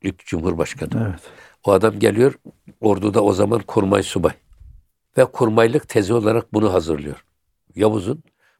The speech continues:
Speaker 1: Mısır fethindeki ordularında ikmal ve lojistik teşkilatı. Adam onunla kurmay oluyor. Düşünebiliyor musunuz?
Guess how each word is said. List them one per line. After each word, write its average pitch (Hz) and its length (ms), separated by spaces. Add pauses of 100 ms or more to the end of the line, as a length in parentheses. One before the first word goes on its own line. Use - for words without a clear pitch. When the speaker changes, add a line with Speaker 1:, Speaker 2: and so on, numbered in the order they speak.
Speaker 1:
Mısır 107 300
fethindeki 92 640
ordularında 95 800
ikmal 110 440
ve 101 100
lojistik - 500
teşkilatı. - 680 (760)
Adam 95 220
onunla 104 320
kurmay 92 400
oluyor. 78 200 (100)
Düşünebiliyor 101 460
musunuz? - 260